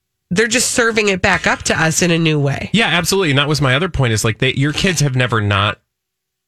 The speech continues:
Speaker 2: seen Frozen if they
Speaker 1: Mm-hmm.
Speaker 2: didn't want to.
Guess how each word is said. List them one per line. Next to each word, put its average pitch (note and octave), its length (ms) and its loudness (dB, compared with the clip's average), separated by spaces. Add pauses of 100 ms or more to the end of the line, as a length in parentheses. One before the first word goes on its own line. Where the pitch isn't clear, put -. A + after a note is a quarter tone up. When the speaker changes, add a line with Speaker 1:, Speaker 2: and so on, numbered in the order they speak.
Speaker 2:
seen F#2+ 800 0 (500)
Frozen F#2+ 540 0 (100)
if G#2+ 100 2
they A2 60 2
Speaker 1:
Mm-hmm. F#2+ 80 0
Speaker 2:
didn't F2 180 -2
want D#2 220 -2
to. B1+ 240 -4